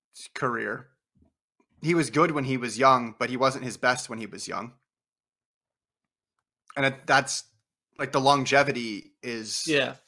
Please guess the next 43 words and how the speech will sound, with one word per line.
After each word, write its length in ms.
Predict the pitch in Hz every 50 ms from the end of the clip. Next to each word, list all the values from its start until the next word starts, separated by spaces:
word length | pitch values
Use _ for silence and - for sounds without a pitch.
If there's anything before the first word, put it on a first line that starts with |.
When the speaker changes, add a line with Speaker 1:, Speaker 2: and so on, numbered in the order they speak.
| _ _ -
Speaker 1:
is 140 | 123 -
something 280 | - - 117 110 113 110
that 120 | 110 113 110
I, 80 | 117 117 - -
that 140 | - 127 113
I, 240 | 85 82 117 120 - 127
I 40 |
think 260 | 123 - 131 120 107 120
is 360 | 113 110 104 - - - - _ _ -
em-, 200 | 127 120 117 - - -
emphasized. 800 | 135 123 127 123 - - 117 110 110 110 110 110 110 - - - _ - - _ _ _ _ _ _ _ _ -
Um, 220 | - 104 104 107 - -
obviously, 360 | 143 143 127 123 113 - 123
there's 180 | 113 113 104
been 300 | - 120 113 110 110 113 _ _ -
runners 280 | 123 120 110 110 107
from 340 | - - 120 110 104 104 107 _ -
Kenya 200 | - 123 110 107
and 80 | 104
Ethiopia 480 | 110 110 - 113 107 117 123 - 123 104
who 120 | 110 120
have 120 | 107 107 107
had 280 | 110 110 110 107 107 - _ _ _
long 360 | - 135 123 117 117 117 113 110
and, 180 | 113 110 - -
and 120 | 127 117
distinguished 440 | 113 - - 123 113 104 104 - -
careers, 260 | - 117 110 107 107
but 280 | - - 117 104 - - - - - - _ _ _ -
the 80 | 139 139
Americans 960 | 135 139 143 147 156 156 147 135 151 131 123 120 120 113 107 - - - - _ _
who 180 | - - 131 120
do 320 | 110 - - 131 135 147
break 360 | 143 135 120 110 110 107 -
through 440 | - - 113 113 110 107 107 110 117 _ _ _ _ _ _ _ _ _ _
seem 300 | - - - 143 131 120
to 120 | 131 - 104
do 260 | - - 131 131 123
Speaker 2:
Just 120 | 120 117
Speaker 1:
it 40 | 110
Speaker 2:
do 40 | -
it 60 | -
later. 340 | 131 131 123 117 131 131 123